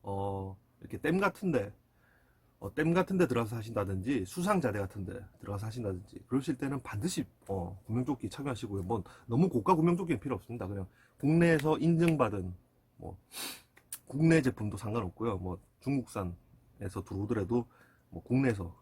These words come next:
주-, 구명조끼 같은 경우는 일반적으로 바로 수입해갖고 판매자 판매를 할 수가 없습니다. 세관에서 그냥 통과되는 게 아니고요. 뭐 신고한다고 통과되는 물품이 아닙니다. 구명조끼 같은 경우는 안전검사 테스트 통해가지고 케이씨씨, 어, 예,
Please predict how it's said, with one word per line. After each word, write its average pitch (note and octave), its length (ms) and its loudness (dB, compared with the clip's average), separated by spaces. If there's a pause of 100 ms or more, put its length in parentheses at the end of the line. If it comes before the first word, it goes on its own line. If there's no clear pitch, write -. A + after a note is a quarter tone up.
주-, - 100 -18
구명조끼 D#3 420 0
같은 D3+ 180 2
경우는 C3 240 0
일반적으로 D#3 380 2
바로 G#2+ 200 -2
수입해갖고 - 460 -2
판매자 D#3 320 0
판매를 D3 400 0
할 D3 80 -2
수가 - 200 -10
없습니다. A2 480 -14
세관에서 A#2+ 520 -2 (440)
그냥 C3+ 180 0
통과되는 A2+ 500 0
게 G2+ 80 -4
아니고요. F#2 480 -4 (320)
뭐 F2+ 100 -6
신고한다고 C3+ 420 -2
통과되는 G#2+ 300 -4
물품이 A2 300 -4
아닙니다. F#2 320 -6
구명조끼 G2 320 -8
같은 F#2 140 -10
경우는 F#2 200 -10
안전검사 B2+ 520 0
테스트 B2 360 -6
통해가지고 A2 680 -4
케이씨씨, C3 600 -2 (920)
어, - 180 -20 (540)
예, F2 180 -10